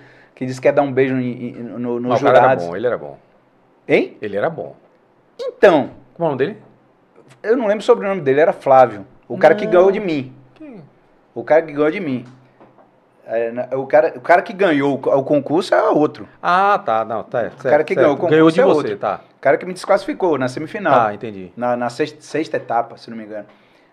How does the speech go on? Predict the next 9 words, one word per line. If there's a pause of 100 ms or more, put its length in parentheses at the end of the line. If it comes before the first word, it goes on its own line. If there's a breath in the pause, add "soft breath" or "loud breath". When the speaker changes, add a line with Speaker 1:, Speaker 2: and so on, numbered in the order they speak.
Speaker 1:
Aí, (200)
é... (400 soft breath)
Não,
cara,
assim,
a
maior, (280)
a
maior